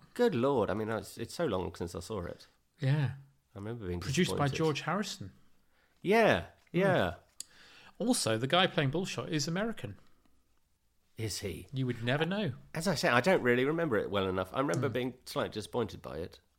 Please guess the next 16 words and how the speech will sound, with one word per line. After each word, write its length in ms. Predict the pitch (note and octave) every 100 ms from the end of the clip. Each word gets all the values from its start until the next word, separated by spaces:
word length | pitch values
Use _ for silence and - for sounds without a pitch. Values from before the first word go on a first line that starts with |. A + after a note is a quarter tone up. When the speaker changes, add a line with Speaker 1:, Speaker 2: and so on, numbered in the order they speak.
| _
Speaker 2:
Hmm. 220 | B2 A2
Speaker 1:
but, 320 | G2+ - - -
um, 580 | F#2 F#2 F#2 F#2+ G2 -
maybe 160 | C#3
I'll, 240 | B2+ B2+ -
maybe 200 | C3+ C3+
I'll 200 | B2 A#2
look 180 | A#2 -
back 180 | - -
on 60 | F2+
it 60 | F#2+
if 140 | - F2+
I 40 |
can 120 | -
be 60 |
bothered 20 | -